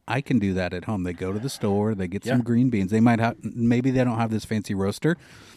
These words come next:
Speaker 1: They can try their popcorn popper, and then they might not have this Chemex, but if they have some old beakers from science class,
Speaker 2: Yeah.
Speaker 1: and let us know. You know,
Speaker 2: Dude.
Speaker 1: tag us in a photo.
Speaker 2: And let's be honest, the Chemex <laughs> is just a pour over holder,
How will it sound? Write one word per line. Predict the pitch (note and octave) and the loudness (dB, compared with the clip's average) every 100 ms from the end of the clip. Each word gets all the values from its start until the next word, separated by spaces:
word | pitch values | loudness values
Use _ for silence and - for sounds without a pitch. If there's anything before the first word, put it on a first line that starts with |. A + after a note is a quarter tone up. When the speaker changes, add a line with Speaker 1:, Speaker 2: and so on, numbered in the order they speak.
| _ - | _ 0
Speaker 1:
They | A2+ | 2
can | A2 | 2
try | - G#2+ G2+ | 2 0 0
their | F#2+ | -2
popcorn | - G2+ - G#2+ F#2+ | -2 -4 -2 -4 -2
popper, | F#2 E2+ F#2 G#2 _ _ _ _ _ - | -4 -4 -6 -8 _ _ _ _ _ -2
and | A2+ G#2 | 0 2
then | G#2 G2 G2 - - | 2 0 -2 -6 -18
they | A2 G#2+ | -8 -4
might | G#2+ G#2 G#2+ | -2 -4 -6
not | G#2+ G2 | -6 -6
have | G2+ | -8
this | F2+ E2 | -10 -12
Chemex, | - B2+ A2+ B2+ - | -4 0 0 -2 -6
but | A#2 G2 | -6 -6
if | - | -4
they | G2 | -4
have | G2+ F#2+ | -2 -4
some | - G2 A2 | -4 -4 -2
old | G#2 G2 | -2 -2
beakers | G2 G2+ G#2+ F2+ | -4 -4 -4 -4
from | - F2+ | -6 -8
science | - A2+ A#2 | -4 -2 -2
class, | - G2 F2 G#2 | -4 -4 -2 -2
Speaker 2:
Yeah. | F#2+ D#2+ - _ - | -2 -4 -18 _ -2
Speaker 1:
and | C3+ | 2
let | F3 | 4
us | F3+ - | 4 2
know. | F#3+ F3 - _ _ _ - | 2 0 -4 _ _ _ -8
You | A#2+ | -2
know, | G#2 | -2
Speaker 2:
Dude. | F2+ | 0
Speaker 1:
tag | C3+ B2+ | 2 2
us | C3 | 2
in | D3 | 2
a | B2 | 0
photo. | A2 F2 D#2 - - | 0 -2 -6 -6 2
Speaker 2:
And | E3 E3 - | 4 2 2
let's | D#3+ E3 | 4 4
be | - C#3 | 4 4
honest, | A2+ G2+ - - - | 4 4 -2 -10 -2
the | A#2+ | -2
Chemex | A#2 E3 D#3 B2+ - - | 2 4 6 4 0 -8
<laughs> | - C3 G#2+ - | -4 0 -2 0
is | A#2+ G#2 | -2 -2
just | F#2+ B2 A#2 - | 0 2 2 0
a | G#2 E2+ - | -4 -6 -10
pour | - G#2+ | -2 0
over | G2+ F#2 F#2+ | -2 -4 -8
holder, | - _ - - E2 | -10 _ -12 -12 -12